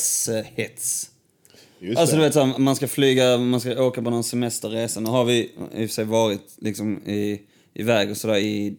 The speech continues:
Speaker 1: i Danmark bara.
Speaker 2: Ja.
Speaker 1: Men, ehm, men annars, annars mycket hemma, liksom.
Speaker 2: Ja.
Speaker 1: Och det har ju varit klockväder. Det har varit asnice att bara så dra på en strand här, alltså, här hemma.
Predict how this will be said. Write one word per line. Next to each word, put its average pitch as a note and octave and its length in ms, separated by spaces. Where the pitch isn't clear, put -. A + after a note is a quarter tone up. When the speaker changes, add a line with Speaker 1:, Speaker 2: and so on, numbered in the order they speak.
Speaker 1:
i G#2 100
Danmark G2+ 460
bara. G2+ 180
Speaker 2:
Ja. A#2 180
Speaker 1:
Men, A#2 200
ehm, A2+ 480
men A#2+ 180
annars, A#2 520
annars C3+ 260
mycket B2+ 260
hemma, C3 320
liksom. - 420
Speaker 2:
Ja. E2 280
Speaker 1:
Och B2+ 100
det C3+ 60
har C3 100
ju B2+ 60
varit A#2 260
klockväder. C2+ 800
Det E2 80
har G#2 60
varit A#2+ 320
asnice C3 680
att A#2 60
bara D3 200
så C#3 340
dra C#3 280
på C#3 140
en C#3 80
strand B2+ 460
här, A#2+ 340
alltså, A#2 440
här A#2 180
hemma. B2 380